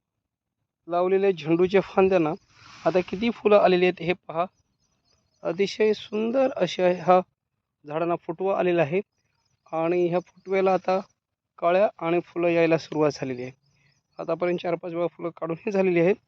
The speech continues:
आणि खूप असं छान त्याला फांद्या आलेल्या आहेत. आणि आपण पाहू शकताय पुन्हा एकदा ह्या ज्या फांद्या आहेत ह्यांना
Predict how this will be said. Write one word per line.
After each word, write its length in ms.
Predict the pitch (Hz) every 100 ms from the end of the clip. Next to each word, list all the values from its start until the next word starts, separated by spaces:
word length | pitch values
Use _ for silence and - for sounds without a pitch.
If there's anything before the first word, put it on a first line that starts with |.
| _ _ _ _ _
आणि 200 | 165 165 170
खूप 220 | - 254 - -
असं 280 | 175 220 262 - _ _ _ _ _ _ _ _ _ _
छान 200 | - 202
त्याला 200 | 208 208
फांद्या 420 | 202 - 175 196
आलेल्या 260 | 226 202 185
आहेत. 220 | 160 180 214 - _ _ _ _ -
आणि 120 | 175 180
आपण 280 | 175 190 208
पाहू 200 | 208 208
शकताय 380 | - 175 - 190 _ _ _
पुन्हा 220 | 175 180 247
एकदा 300 | 226 196 233 - _ _
ह्या 160 | 139
ज्या 160 | 208 269
फांद्या 360 | - 208 165 160
आहेत 100 | 170 _ - - - -
ह्यांना 220 | - 185